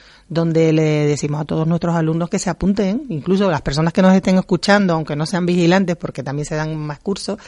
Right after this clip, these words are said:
si quieren entrar en nuestra página web, que es w w w punto insforcam punto com, ahí hay un apartado donde hay una agen-, se,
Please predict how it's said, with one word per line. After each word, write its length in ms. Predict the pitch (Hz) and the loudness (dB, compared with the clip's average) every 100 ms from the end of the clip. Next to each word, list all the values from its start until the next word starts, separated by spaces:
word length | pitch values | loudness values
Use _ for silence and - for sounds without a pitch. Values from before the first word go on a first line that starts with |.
| - - | -20 -20
si 160 | - 165 | -6 -4
quieren 260 | 165 170 170 | 4 4 4
entrar 280 | 165 175 | 4 4
en 100 | 175 | 6
nuestra 260 | 165 - 147 | 2 2 0
página 320 | 156 165 156 151 | 0 0 2 4
web, 280 | 208 233 | 2 2
que 120 | - 139 | -4 -4
es 60 | |
w 240 | 139 139 139 | 0 2 2
w 500 | 160 170 156 151 151 | 2 2 2 0 2
w 720 | 156 156 151 156 180 175 156 | 2 2 2 4 4 4 0
punto 460 | - 180 180 160 - | 2 0 0 -4 -4
insforcam 800 | 160 156 - - - - 175 165 | -2 -2 -4 -8 -8 -2 -2 -2
punto 340 | 156 147 151 | -4 -4 0
com, 240 | 202 220 220 - - - - - | 2 2 0 -10 -20 -20 -20 -12
ahí 220 | 151 156 | -2 2
hay 140 | 160 165 | 2 2
un 80 | 165 | 0
apartado 600 | 160 160 185 185 180 175 | -2 -4 -2 0 0 0
donde 460 | 175 165 170 165 | -2 0 0 0
hay 160 | 165 165 | 0 0
una 140 | 160 | -2
agen-, 180 | 151 - | -4 -6
se, 160 | - | -4